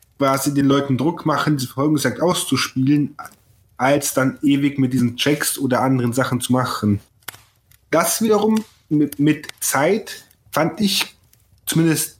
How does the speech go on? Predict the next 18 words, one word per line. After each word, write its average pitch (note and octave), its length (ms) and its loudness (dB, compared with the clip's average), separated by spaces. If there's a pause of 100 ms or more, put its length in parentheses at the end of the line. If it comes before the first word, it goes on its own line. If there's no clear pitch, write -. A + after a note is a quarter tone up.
reizvoll G3 600 0
zu - 120 -4
leiten. A#3+ 640 0 (500)
Da C3 120 0
habe F3 260 2
ich F3 540 -4
eben C#3+ 400 2 (340)
sechs C#3+ 500 0
Münzen F#3+ 380 2
hingelegt A3+ 720 0
und D#3+ 300 0
alle C#3+ 340 2
fünf G3+ 440 -2
Minuten E3+ 580 0 (640)
Echtzeit A3 720 -2 (220)
eine D3 160 0
Münze C#3 300 2
weggenommen, G#3 680 0